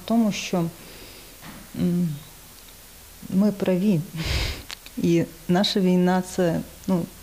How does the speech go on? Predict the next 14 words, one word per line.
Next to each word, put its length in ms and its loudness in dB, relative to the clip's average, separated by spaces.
люди, 260 4
які 380 0
нас 140 4
захищають, 580 2
вони 160 4
герої, 480 2
да? 240 -2
І 60 2
вони 440 4
герої 340 4
для 160 -2
своїх 380 2
дітей 420 0
теж. 400 -2